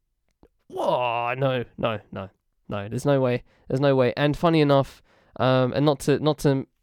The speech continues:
not to act like this is, you know, me being vindicated or anything, uh, but they were, like, three and a half hours late for the New York one the other day, so, uh, it's not looking good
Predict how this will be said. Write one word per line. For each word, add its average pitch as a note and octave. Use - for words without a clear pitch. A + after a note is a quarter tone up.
not D3
to C3+
act B2+
like B2+
this B2+
is, B2
you B2
know, A#2+
me B2+
being A#2+
vindicated C#3
or C#3
anything, C3+
uh, A#2+
but B2
they C3
were, B2
like, A#2
three C3+
and A#2+
a A#2
half B2
hours A2
late A2+
for A#2
the A2
New G#2+
York A2
one G#2+
the A#2+
other A2
day, G#2
so, G#2+
uh, G#2+
it's -
not A2
looking C3
good D#3